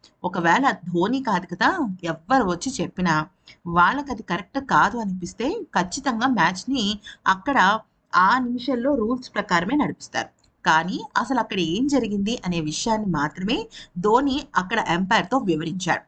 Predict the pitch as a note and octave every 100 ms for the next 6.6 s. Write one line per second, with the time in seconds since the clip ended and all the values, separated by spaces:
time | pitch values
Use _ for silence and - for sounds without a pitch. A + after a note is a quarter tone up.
0 | _ - - E3+ F#3+ B3+ B3+ F#3 F3 F3+
1 | F#3 A#3+ C4 B3+ B3+ A#3 A#3 - F3 G3
2 | A#3+ A#3 A#3+ G#3 F#3 E3+ F3 E3+ - F3+
3 | G3+ A#3 A#3 A3+ G#3+ - _ _ _ _
4 | _ - - F#3 F#3 A3+ G3 E3+ E3 D#3+
5 | - - - G3 A3+ C4+ C4+ B3+ G#3+ F#3+
6 | F#3 D4+ - D3+ C3+